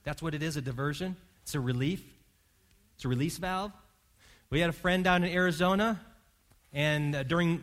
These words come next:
during certain times of the year, he would dress up like a clown.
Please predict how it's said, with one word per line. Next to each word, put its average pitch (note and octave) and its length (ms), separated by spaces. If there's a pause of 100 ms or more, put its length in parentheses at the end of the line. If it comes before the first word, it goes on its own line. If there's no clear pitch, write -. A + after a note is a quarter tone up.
during E3 220
certain F3+ 220
times F3+ 280
of F3 80
the F3 40
year, F#3+ 160
he F3 120
would E3+ 100
dress E3 260
up E3+ 80
like D#3+ 140
a C#3 60
clown. C3+ 420